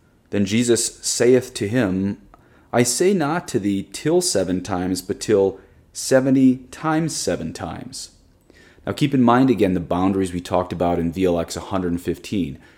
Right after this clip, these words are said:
Remember how I said that forgiveness is a one-way street, reconciliation is a two-way street? Someone, uh, pointed out in an email to me when we were talking about narcissists in the last one,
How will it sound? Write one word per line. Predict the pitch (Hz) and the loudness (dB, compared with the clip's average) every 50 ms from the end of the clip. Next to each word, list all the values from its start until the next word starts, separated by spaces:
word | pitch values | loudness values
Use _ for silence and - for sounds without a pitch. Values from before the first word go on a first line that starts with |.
| _ _ _ _ - | _ _ _ _ -6
Remember | 95 101 104 | 0 0 2
how | 101 98 92 | 2 4 2
I | 92 90 | 2 2
said | 90 - - 101 92 90 82 82 | 0 0 2 2 2 2 2 0
that | 82 82 - - - - | -4 -4 -6 -10 -14 -16
forgiveness | - - 92 87 98 104 107 104 - - - - | -6 -6 -2 0 2 2 2 2 0 -2 -6 -4
is | - 92 90 87 87 87 85 - | 0 2 2 2 2 0 -2 -4
a | - 78 80 80 | -4 -4 -4 -4
one-way | 78 82 92 101 104 98 | -2 -2 0 2 2 0
street, | 95 - - 101 87 87 - | -2 -2 -2 -2 -2 -2 -4
reconciliation | - 82 87 - 90 85 - 92 90 85 82 80 - 82 | -6 -6 -6 -6 -8 -6 -4 -2 0 0 0 -2 -4 -8
is | 76 73 | -8 -10
a | 80 | -12
two-way | - - - 151 156 - 107 | -12 -8 -6 0 0 0 0
street? | - - - 104 98 95 92 - - - - - - - _ _ _ _ _ | 0 -2 -4 -4 -4 -4 -4 -8 -14 -20 -20 -20 -20 -20 _ _ _ _ _
Someone, | - - 135 139 139 123 113 104 | 0 2 4 4 6 6 6 6
uh, | 92 90 | 4 4
pointed | 87 - - 110 101 92 90 | 2 0 0 2 4 4 4
out | 90 90 92 | 4 4 4
in | 90 85 | 4 2
an | 85 | 4
email | 85 107 113 101 90 85 85 | 4 4 4 4 4 2 0
to | - - | -2 -2
me | 87 85 85 82 85 82 - - | 0 0 0 0 -2 -4 -6 -6
when | - 90 | -6 -2
we | 90 87 | 0 0
were | 85 85 | 0 0
talking | - 101 90 87 | 0 -2 -2 -2
about | 82 - 73 | -2 -2 -2
narcissists | 82 98 104 - - 92 85 90 85 - - | -2 -2 -2 -2 -4 -6 -6 -6 -8 -6 -6
in | 87 | -4
the | 82 | -4
last | 85 82 82 82 - - | -4 -4 -4 -6 -6 -4
one, | 87 85 82 80 | -4 -4 -4 -6